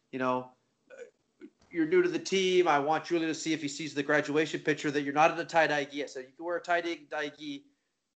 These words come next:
three hundred and sixty-four days out of the year. I'm all for it." I said, "Just not on the day I'm gonna give you your black belt." So it was good. He was all cool with that. But Kent's the,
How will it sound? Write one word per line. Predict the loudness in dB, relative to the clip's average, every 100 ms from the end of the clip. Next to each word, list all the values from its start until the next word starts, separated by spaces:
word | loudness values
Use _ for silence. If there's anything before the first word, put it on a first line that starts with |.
| -12
three | -6 -2
hundred | -2 -2 -4
and | -6
sixty-four | -10 -10 -8 -4 -2
days | -4 -4
out | -8
of | -8
the | -8
year. | -6 -6 -10 _ _ _ -8
I'm | -2
all | 2 2
for | 0 -4 -2 -2
it." | -4
I |
said, | -6 -8
"Just | -8 -6
not | 2 2
on | 2
the |
day | 2 2
I'm | 2
gonna | -2
give | -4
you | -4
your |
black | -2 -2 -2
belt." | -8 -10 -8
So | -2 -2 -2 -14 -8
it | -4
was | -4
good. | 0 0
He | 2
was | 4
all | 4 4
cool | 0 -2
with | 0
that. | -2 -4
But | -2
Kent's | 0 0 0
the, | -2